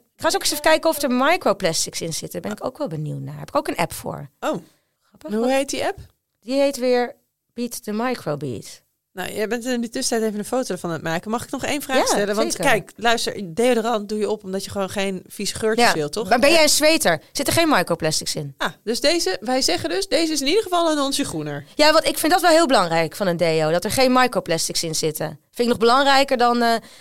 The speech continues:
Speaker 1: dan die, eh, ingrediënten, eh, app. Ja. Maar wat wilde je vragen?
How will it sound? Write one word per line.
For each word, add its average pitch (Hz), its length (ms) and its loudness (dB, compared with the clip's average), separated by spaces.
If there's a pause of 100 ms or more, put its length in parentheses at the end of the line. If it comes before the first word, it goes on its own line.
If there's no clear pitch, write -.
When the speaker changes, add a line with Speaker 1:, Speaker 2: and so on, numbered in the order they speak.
(180)
Speaker 1:
dan 226 200 2
die, 214 220 2
eh, 202 220 4
ingrediënten, 202 760 2 (460)
eh, 160 300 -2
app. - 340 -2 (520)
Ja. 294 160 -10 (640)
Maar 240 100 -4
wat 269 100 2
wilde 311 160 4
je 311 100 2
vragen? 349 320 -4